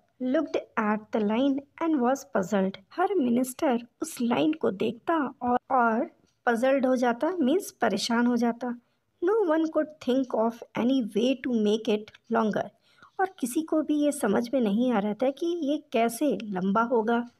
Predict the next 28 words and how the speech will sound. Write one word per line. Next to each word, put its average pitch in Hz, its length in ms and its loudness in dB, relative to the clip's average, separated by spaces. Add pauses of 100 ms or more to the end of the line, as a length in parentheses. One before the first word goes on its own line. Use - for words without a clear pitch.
(120)
No 233 100 2
one 240 420 2
could 302 300 -2 (200)
think 285 240 2
of 240 240 2
how - 380 -4
it 359 200 2 (160)
could 214 160 -2
be 277 140 0 (160)
made 240 220 2
shorter 202 460 0 (120)
without 233 380 0
erasing 311 460 0
it। 269 180 2 (460)
और - 120 0
किसी 311 260 -2
को 330 140 0
ये 214 220 0
भी 294 140 0
नहीं 302 180 2
समझ 254 380 -2
में 240 100 0
आ - 20 -2
रहा 220 140 -2
था 311 180 -4
कि 339 180 -2
इसको - 280 -2
बिना 247 500 0